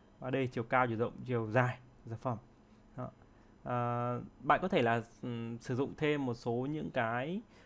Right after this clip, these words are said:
ờ, sản phẩm có kích cỡ, ờ, dễ dàng nhận biết như là ví dụ như là sản phẩm của mình là cái, ừm, một cái, cái ảnh,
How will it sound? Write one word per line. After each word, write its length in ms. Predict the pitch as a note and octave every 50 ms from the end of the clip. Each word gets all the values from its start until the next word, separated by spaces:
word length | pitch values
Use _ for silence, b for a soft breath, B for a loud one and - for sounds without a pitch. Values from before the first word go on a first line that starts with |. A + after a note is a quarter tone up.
| B B -
ờ, 180 | - B2 B2 B2
sản 200 | - - C#3+ B2 -
phẩm 380 | - B2 G#2 G2 F#2+ G2 G#2+ - - - - - - - - - - - D#3 -
có 160 | - B2+ B2+
kích 260 | B2 - F#3 D#3+ -
cỡ, 360 | - E3 - D3+ E3+ G3+ A3 A#3 B3 A3+ - - - - - F3+ - - -
ờ, 500 | - B2+ B2 A#2+ A#2+ A#2 A#2 A#2 A#2 A#2 A#2 A#2 A#2 A2+
dễ 220 | A2+ D#3 C3 D#3+
dàng 220 | F#3 F#3+ C3+ A2+
nhận 160 | A#2+ - - D3+
biết 220 | E3+ G3+ G3+ -
như 80 | D#3+ D#3+
là 260 | D3 C3 A2+ A2 B B B B B B - -
ví 100 | B2+ D#3
dụ 80 | F3
như 140 | D#3+ E3+ D#3+
là 100 | C#3 A#2
sản 180 | - - C3+ -
phẩm 140 | - A#2+ G2+
của 120 | - - A2
mình 340 | A2+ A#2+ B2 A#2+ A#2+ A#2+
là 280 | A#2 A#2 A#2 A#2 A2+ A2+ -
cái, 420 | - A#2 A#2 A#2 A#2+ B2+ D3 F3+ A#3 - B B B B B B - -
ừm, 420 | - A#2+ A#2+ A#2 A#2 A#2 A2+ A#2+ B2 - - - - - - - _ _ _ - - - -
một 180 | C3 C3 B2 -
cái, 200 | A#2+ A2+ A2+ A2+
cái 140 | B2 B2+
ảnh, 260 | - C#3 C3 G#2 F#2+